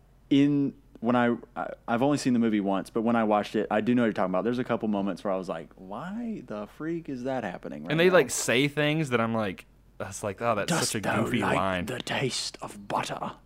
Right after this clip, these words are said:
Speaker 2: Yeah, <laughs>
Speaker 1: I was like,
Speaker 2: I was like,
Speaker 1: "What?" <laughs>
Speaker 2: yeah. Oh, man. But,
Speaker 1: But,
Speaker 2: like,
Speaker 1: like,
Speaker 2: I
Speaker 1: it total-, there's totally something to that, but in the moment, I was like, "Why? Why? Why?"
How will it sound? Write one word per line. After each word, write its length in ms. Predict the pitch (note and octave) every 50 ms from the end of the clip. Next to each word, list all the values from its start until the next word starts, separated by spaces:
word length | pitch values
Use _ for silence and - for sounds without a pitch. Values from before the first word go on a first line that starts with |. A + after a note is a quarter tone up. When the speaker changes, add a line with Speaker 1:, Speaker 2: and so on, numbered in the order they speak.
| - _ _ - F3 E3+ F#3+
Speaker 2:
Yeah, 580 | F#3 E3 D3 C3+ C3+ C3 B2+ B2+ A#2+ A2+ A2+ -
<laughs> 40 |
Speaker 1:
I 20 | A3+
was 0 |
like, 0 |
Speaker 2:
I 60 | G#3
was 200 | F#3+ F#3+ F#3 G3
like, 200 | G#3+ - - -
Speaker 1:
"What?" 340 | E4+ - - - - - - - - - B3+ -
<laughs> 180 | - B4 -
Speaker 2:
yeah. 500 | D3+ D3+ C#3+ C3 B2 A#2 A2 G2+ F#2 - - - - A4 - - - - - - -
Oh, 240 | - B2 B2+ A#2+ A2
man. 360 | A2 A2 G#2+ G#2 G2 F#2 F#2
But, 180 | - - B2+ B2+
Speaker 1:
But, 20 |
Speaker 2:
like, 120 | G#3+ A#3 A3+
Speaker 1:
like, 160 | - - A#3
Speaker 2:
I 80 | A3+ G3+
Speaker 1:
it 100 | F3 -
total-, 340 | - G3+ G3+ G3 G3 F3+
there's 300 | D#3+ F3 F#3+ F3+ E3+ - -
totally 760 | - - - F#3 F#3+ G3 G3 F#3+ F#3 F3+ F3 D#3+ D3+ C3+ - - - _ _ _ _ - -
something 480 | - - D3 D3+ C3+ - C#3+ B2+ A#2 -
to 180 | - C#3 C#3+ D3
that, 240 | D3+ D3 C#3 A#2
but 220 | B2 B2+ B2 - - -
in 120 | C#3+ D3
the 80 | C#3 B2
moment, 280 | C3 C3 C3 B2 B2
I 20 | A#2+
was 100 | A2+ A#2+
like, 140 | A#2 A2+ A#2 A#2 A2+ -
"Why? 340 | D3 F#3+ A#3+ E4+ F#4+ G4+ F#4+ - - - - - - -
Why? 640 | - - D4+ - F3+ A#3 - F#4+ F#4+ F4+ F4+ - -
Why?" 680 | - F#3 A#3 C#4 F#4+ F#4+ F4+ D#4+ A3 D#3+ C3+ B2 A#2+